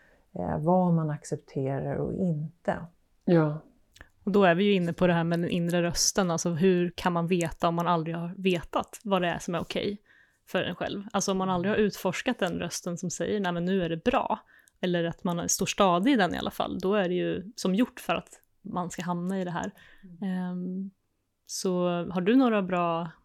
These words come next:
Speaker 3: tankar på hur man kan börja utforska den här rösten och anden som du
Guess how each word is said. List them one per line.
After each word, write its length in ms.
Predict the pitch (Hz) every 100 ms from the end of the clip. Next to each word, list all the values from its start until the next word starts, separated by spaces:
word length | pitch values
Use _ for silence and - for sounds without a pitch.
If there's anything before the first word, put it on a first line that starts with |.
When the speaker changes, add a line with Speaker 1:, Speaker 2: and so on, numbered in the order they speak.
| -
Speaker 3:
tankar 340 | - 180 -
på 100 | 180
hur 80 | 175
man 160 | 170 170
kan 160 | 175
börja 300 | 170 170 185
utforska 480 | 226 196 185 - -
den 60 | 226
här 100 | 180
rösten 560 | 170 - - - 170 170
och 200 | 170 175 _ -
anden 460 | - 175 170 208 196
som 160 | 190
du 220 | 170 180